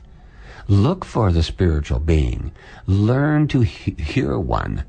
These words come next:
And when you hear one, associate with them, render service to them, inquire from them.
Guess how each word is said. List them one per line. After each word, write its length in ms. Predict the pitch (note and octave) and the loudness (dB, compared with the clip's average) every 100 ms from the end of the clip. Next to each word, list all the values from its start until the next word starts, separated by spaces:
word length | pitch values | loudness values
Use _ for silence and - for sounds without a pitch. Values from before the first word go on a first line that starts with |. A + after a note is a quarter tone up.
| - - - - | -14 -20 -20 -2
And 140 | G2 G2 | 0 2
when 180 | F#2 | 2
you 120 | F2 F2 | 2 2
hear 320 | B2+ E3+ C#3 | 2 0 0
one, 320 | C2 A#1+ F2+ - - - | -2 -2 -4 -8 -2 2
associate 800 | A2+ - A#2 B2+ A2 E2 - | 2 2 0 0 2 0 0
with 180 | D#2+ D2+ | -2 -2
them, 220 | A#1+ A#1 D#2+ | -2 0 2
render 320 | F#2+ G#2+ A2 | 2 2 0
service 600 | - - C3+ D3+ G#2 - | -2 -2 0 0 -2 -4
to 140 | D2+ | -4
them, 280 | A#1 G1+ A#1+ | -4 -6 0
inquire 800 | G#2+ - - A2 G#2+ D3+ C#3 G2+ | 0 0 -2 -2 0 2 2 0
from 340 | - D2+ C2+ | 0 -2 -2
them. 260 | D2 A#1+ | -2 -4